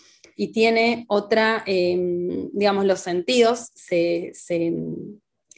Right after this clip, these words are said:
están más limpios. Es más limpio el sentido. Entonces vos percibís cosas y estás más atento y más en presencia. Claramente, bueno, lo, l-, la actividad física, la meditación, el yoga, el intencionar.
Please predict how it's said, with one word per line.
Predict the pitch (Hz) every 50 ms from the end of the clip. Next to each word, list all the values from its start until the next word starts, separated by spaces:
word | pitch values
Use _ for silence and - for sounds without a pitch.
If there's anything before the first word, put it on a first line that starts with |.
| _ _ _ _ _ _ _ _
están | _ - 208 226 233
más | 233 - - 202
limpios. | 202 220 247 247 220 202 185 165 160 165 170 151 151 151 147 - - - - _ _ _ _ _ _ _ _ _ _ _ _ _ _
Es | - 185
más | 202 208 208
limpio | 208 214 226 240 233 214 190 180 - 180 170
el | 160 160
sentido. | - - 175 165 170 160 165 180 175 165 156 151
Entonces | 160 160 - 180 180 - 214 185
vos | 190 190 190 - _
percibís | 196 185 180 180 - - 185 180 190 202 202 202 202 214 240 240 -
cosas | - 247 254 247 247 - 220 214 -
y | -
estás | - - 196 190
más | 196 196 196 196 196 -
atento | 214 208 - 233 220 214 208 208 208 208 202 196
y | 196 185
más | 180 185 190 - -
en | 208 196 185
presencia. | 170 - 175 - - 220 208 190 175 - 175 160 156 - - - - - - _
Claramente, | - 170 160 165 175 202 208 208 208 208 208 208 233 208
bueno, | 185 185 190 180 175 160 160 151 - - _ _ _ _ _ _ _ _ _ -
lo, | 170 170 170 165
l-, | 160 165 180 180 175 170 170 - - - _ _
la | 180 190
actividad | 175 170 - 180 175 180 180 180
física, | - 220 202 - - 214 208 202 196
la | 196 190
meditación, | 185 180 170 175 170 180 175 170 - - 190 190 196 196 190
el | 185 185
yoga, | - - 208 202 208 208
el | - 202 190 190
intencionar. | 190 190 180 190 190 180 185 - - 175 196 208 208 202 196 202 202